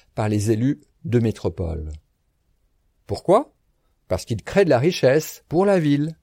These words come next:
à travers les services qu'ils consomment, à travers les entreprises qu'ils fondent, à travers les autres individus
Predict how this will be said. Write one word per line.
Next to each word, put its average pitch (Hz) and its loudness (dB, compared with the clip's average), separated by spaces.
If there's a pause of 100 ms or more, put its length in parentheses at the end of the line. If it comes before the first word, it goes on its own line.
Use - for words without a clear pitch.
(300)
à 104 -6
travers 107 -2
les 107 -2
services 156 0 (160)
qu'ils 104 -10
consomment, 131 -2 (520)
à 95 -8
travers 90 -4
les 87 -6
entreprises 131 -2 (200)
qu'ils - -2
fondent, 113 -4 (400)
à 104 -6
travers 95 -2
les 92 -4
autres 170 2
individus 120 -2